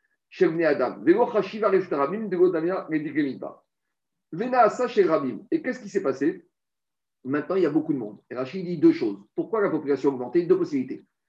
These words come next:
Soit il y a plus d'habitants, soit il y a des marchés qui ont été établis.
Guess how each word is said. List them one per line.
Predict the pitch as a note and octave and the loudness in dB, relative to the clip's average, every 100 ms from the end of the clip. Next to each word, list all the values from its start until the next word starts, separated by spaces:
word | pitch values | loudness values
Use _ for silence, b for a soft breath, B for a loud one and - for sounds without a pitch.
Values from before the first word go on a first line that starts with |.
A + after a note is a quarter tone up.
| _ | _
Soit | _ G#3+ | _ 4
il | G3 | 6
y | |
a | |
plus | - F#3+ C#3+ | 4 -2 0
d'habitants, | C#3 C3 - - _ _ _ _ _ _ | -2 -2 -8 -12 _ _ _ _ _ _
soit | - - D#3+ F#3+ | -20 -8 -2 2
il | G#3+ | 2
y | |
a | D#3+ | 4
des | C3+ D3+ | 4 4
marchés | D3+ - - A3 | 2 -4 -8 -8
qui | G3 D#3+ | -2 0
ont | C3+ | 0
été | B2+ B2+ | 2 0
établis. | A#2+ A#2 | 0 -6